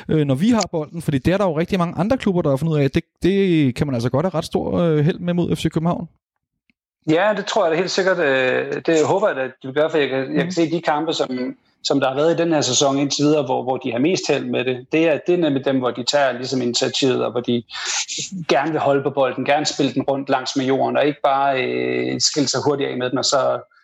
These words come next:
Speaker 2: så begynder de lige pludselig at komme til at stå lavt, ikke? Det,
Speaker 1: Åh.
Speaker 2: så det, så det håber jeg da, det håber jeg da helt sikkert, at, at, at de vil. Og så må
Speaker 1: Ja,
Speaker 2: vi
Speaker 1: det
Speaker 2: se,
Speaker 1: kan jeg godt
Speaker 2: øh,
Speaker 1: forstå. Du håber, men jeg får da lidt bange anelser allerede nu.
Speaker 2: <laughs>
Speaker 1: Åh.
Speaker 2: Jo, det er rigtigt.
Speaker 1: Nå, men,
Speaker 2: Ja.
Speaker 1: øhm,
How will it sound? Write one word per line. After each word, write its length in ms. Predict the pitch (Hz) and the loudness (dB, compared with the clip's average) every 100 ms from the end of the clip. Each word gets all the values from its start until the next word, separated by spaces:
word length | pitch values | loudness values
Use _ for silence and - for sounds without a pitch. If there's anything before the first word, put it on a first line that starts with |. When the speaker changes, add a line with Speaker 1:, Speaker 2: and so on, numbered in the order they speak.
| _ | _
Speaker 2:
så 180 | - 135 | -2 0
begynder 200 | 139 131 | 0 0
de 60 | 123 - - | -2 -6 -4
lige 120 | 135 | -2
pludselig 260 | 139 - 131 | 0 0 0
at 80 | |
komme 140 | - 135 | 0 -2
til 100 | 147 | 0
at 60 | |
stå 140 | 131 131 | 0 0
lavt, 300 | 131 131 123 | 0 -2 -2
ikke? 120 | 170 175 143 | -4 -6 -2
Det, 240 | 147 131 110 | 0 2 2
Speaker 1:
Åh. 120 | 104 | 2
Speaker 2:
så 260 | - - 147 | 0 -2 -2
det, 120 | 151 - | -2 0
så 80 | |
det 100 | 156 | 2
håber 240 | 151 180 190 | 2 2 2
jeg 60 | |
da, 60 | 143 123 - - - | 0 -2 -8 -6 0
det 80 | |
håber 160 | 160 190 | 2 4
jeg 40 | 165 | 2
da 20 | |
helt 140 | 196 | 2
sikkert, 320 | - 208 208 180 | 0 0 0 0
at, 140 | 147 | 0
at, 320 | 151 - 143 151 | 0 0 -2 -2
at 40 | 151 | -2
de 60 | 147 | 0
vil. 140 | 180 - - | -2 -4 -2
Og 100 | 151 | 2
så 80 | |
må 60 | 175 | 2
Speaker 1:
Ja, 60 | 156 | 2
Speaker 2:
vi 60 | |
Speaker 1:
det 80 | 170 | 2
Speaker 2:
se, 60 | 196 | 0
Speaker 1:
kan 160 | 180 | 0
jeg 80 | 185 | 0
godt 120 | 175 156 | 0 -2
Speaker 2:
øh, 40 | |
Speaker 1:
forstå. 200 | 185 190 | 0 0
Du 180 | 165 185 | 2 2
håber, 200 | 175 170 | 2 2
men 120 | 160 | 0
jeg 140 | 165 185 | 0 0
får 200 | - 170 | 0 0
da 80 | 147 | 2
lidt 160 | 156 - _ | -2 -4 _
bange 240 | 139 156 147 | -4 0 0
anelser 280 | 147 160 | 0 0
allerede 240 | 147 143 139 139 143 | 0 2 2 2 0
nu. 60 | 139 | 0
Speaker 2:
<laughs> 800 | 147 233 196 - - - - 220 | 0 -2 -2 -4 -14 -14 -4 0
Speaker 1:
Åh. 260 | 202 165 139 | 2 2 2
Speaker 2:
Jo, 80 | 139 135 | 0 2
det 60 | |
er 40 | 131 | 0
rigtigt. 320 | 131 131 - - 143 | -2 -6 -10 -4 0
Speaker 1:
Nå, 200 | 127 113 - | 2 0 -2
men, 260 | 156 151 147 | 0 0 2
Speaker 2:
Ja. 320 | 143 139 135 | 4 4 2
Speaker 1:
øhm, 440 | 127 123 120 117 | 0 -2 -2 0